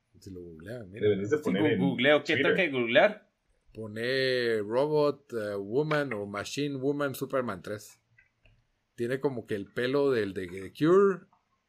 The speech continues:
Speaker 1: Es como cuando
Speaker 3: <laughs>
Speaker 1: ves de
Speaker 3: El de, ¿cómo se llama? Eh,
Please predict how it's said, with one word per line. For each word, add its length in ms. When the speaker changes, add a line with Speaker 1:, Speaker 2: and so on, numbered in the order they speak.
Speaker 1:
Es 140
como 460
cuando 280
Speaker 3:
<laughs> 60
Speaker 1:
ves 360
de 100
Speaker 3:
El 100
de, 100
¿cómo 180
se 140
llama? 580
Eh, 360